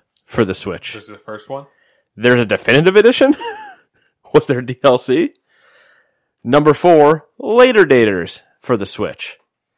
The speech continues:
Speaker 1: If this is the first time you've listened to the show, you probably don't remember that two years ago,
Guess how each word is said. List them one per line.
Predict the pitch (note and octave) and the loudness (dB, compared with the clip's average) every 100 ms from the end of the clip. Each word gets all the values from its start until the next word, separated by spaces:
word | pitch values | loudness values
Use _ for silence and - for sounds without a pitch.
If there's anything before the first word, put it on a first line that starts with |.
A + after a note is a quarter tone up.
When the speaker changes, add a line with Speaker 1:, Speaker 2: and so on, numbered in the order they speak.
| _ _ _ _ _ - | _ _ _ _ _ -6
Speaker 1:
If | C#3+ C#3 | -4 -2
this | D3 | -4
is | C3 | -2
the | C3 | -6
first | - D3 - | 0 0 0
time | D#3+ C3 | -4 -4
you've | B2+ B2+ | -4 -4
listened | C3+ - D#3 | -4 -4 -8
to | C3 | -8
the | A2 | -6
show, | - G2 G#2 B2 _ _ _ | -4 -2 -2 -4 _ _ _
you | C3+ C3+ | -2 -2
probably | A#2+ D3 C#3+ | 0 0 0
don't | B2 C3 E3 | -2 0 0
remember | C#3 A#2 A#2 B2 | 0 -2 -2 -2
that | A#2 | -4
two | - F3+ D#3+ | -4 -4 -4
years | D#3+ F#3 E3 | -2 -2 -4
ago, | G#2+ F2 G#2 | -6 -6 -6